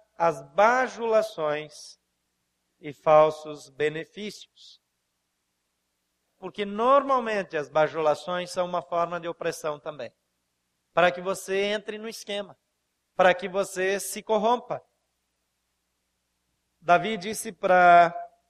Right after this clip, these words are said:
Urias, "Fique aqui mais um dia. Amanhã eu o mandarei de volta." E Urias ficou em Jerusalém. Mas no dia seguinte,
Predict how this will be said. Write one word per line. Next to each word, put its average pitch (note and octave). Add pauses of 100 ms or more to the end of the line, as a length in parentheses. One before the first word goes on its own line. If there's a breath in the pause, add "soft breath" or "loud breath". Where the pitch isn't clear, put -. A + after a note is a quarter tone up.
Urias, F#3
"Fique A3
aqui G3+
mais F3+
um D3+
dia. C#3 (580)
Amanhã G3
eu F#3+
o E3
mandarei D3+
de C3
volta." A#2+ (540)
E D#3
Urias G3+
ficou G3
em G3
Jerusalém. F3+
Mas G#3+
no G3
dia C#3+
seguinte, F3